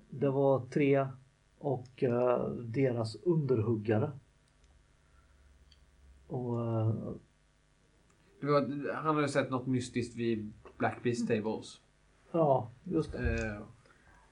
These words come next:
Speaker 2: och tre personer där som hade varit och, eh, samtalat med, eh, underhuggaren. Alltså, den som gör, alltså enforcen där.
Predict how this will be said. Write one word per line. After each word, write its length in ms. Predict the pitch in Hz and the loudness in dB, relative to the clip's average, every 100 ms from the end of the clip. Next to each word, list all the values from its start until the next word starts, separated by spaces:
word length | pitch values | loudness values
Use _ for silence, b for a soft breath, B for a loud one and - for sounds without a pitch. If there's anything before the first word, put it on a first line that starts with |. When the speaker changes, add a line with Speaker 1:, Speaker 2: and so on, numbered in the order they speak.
| - | -10
Speaker 2:
och 160 | 131 | -8
tre 140 | 131 117 | -2 0
personer 440 | 120 123 113 117 | 0 -2 -2 -2
där 140 | 110 107 | -2 -4
som 160 | 110 | -4
hade 140 | 107 104 | -4 -4
varit 280 | 107 - | -6 -8
och, 220 | 107 104 104 | -10 -8 -8
eh, 240 | 101 107 110 - - - - - - _ - - _ | -10 -10 -12 -18 -20 -20 -20 -20 -20 _ -20 -20 _
samtalat 640 | 127 110 110 107 98 - | -6 -6 -4 -6 -6 -8
med, 380 | 104 104 101 107 113 _ _ _ _ _ _ - | -10 -10 -12 -14 -18 _ _ _ _ _ _ -16
eh, 420 | 107 98 92 90 120 _ _ _ _ _ _ _ _ | -12 -12 -12 -16 -18 _ _ _ _ _ _ _ _
underhuggaren. 760 | 135 127 113 110 107 107 113 110 - _ _ - _ - - - _ | -6 -4 -4 -4 -6 -6 -8 -12 -18 _ _ -20 _ -18 -18 -18 _
Alltså, 360 | 135 127 117 113 B B B - | -8 -2 -2 -2 B B B 0
den 180 | 139 127 | 0 2
som 200 | 127 123 | 0 2
gör, 180 | 127 107 | 2 0
alltså 280 | 123 127 117 | 0 0 0
enforcen 760 | 127 127 131 117 - 131 117 | -2 0 0 0 -2 -4 0
där. 420 | 123 120 107 120 | 2 4 2 -4